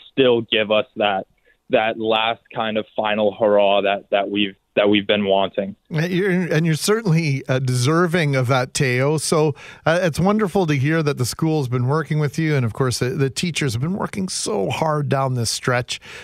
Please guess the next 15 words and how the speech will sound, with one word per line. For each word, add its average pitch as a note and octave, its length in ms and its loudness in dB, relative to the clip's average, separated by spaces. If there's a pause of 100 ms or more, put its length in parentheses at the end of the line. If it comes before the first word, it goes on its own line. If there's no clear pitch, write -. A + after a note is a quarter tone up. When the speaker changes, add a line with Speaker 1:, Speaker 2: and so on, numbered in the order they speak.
(100)
Speaker 2:
this - 200 -4
last C#3 320 0
three C#3+ 200 0
months C3 320 -2
or B2+ 80 2
so, B2 420 0 (320)
uh, B2+ 140 2
making C#3 340 0
sure C#3+ 300 0
that, B2 360 -2
uh, B2+ 280 -2
that, B2 340 -4
that B2 220 -2
students D#3 480 -2
are B2+ 260 0